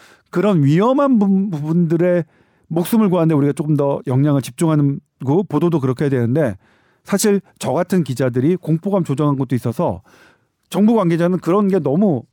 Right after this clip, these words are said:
그러니까 압-, 압력으로 들어오는 거예요. 그러면 확진자를, 어, 줄일 수밖에 없고 지금 확진자가 제일 많이 발생하는 연령대가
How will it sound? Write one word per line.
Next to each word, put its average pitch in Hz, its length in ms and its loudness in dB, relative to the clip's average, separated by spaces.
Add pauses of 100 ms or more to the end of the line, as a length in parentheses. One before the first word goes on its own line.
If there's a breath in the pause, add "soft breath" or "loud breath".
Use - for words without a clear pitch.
(120)
그러니까 185 280 -2
압-, 151 160 -2 (180)
압력으로 226 460 2
들어오는 160 360 -2
거예요. 95 260 -8
그러면 220 240 0
확진자를, 185 580 0 (500 soft breath)
어, 156 360 -2
줄일 196 260 0
수밖에 175 320 -2
없고 180 240 -2
지금 196 220 -2
확진자가 208 300 -2
제일 196 160 -2
많이 160 180 0
발생하는 156 600 -2 (200 soft breath)
연령대가 180 680 0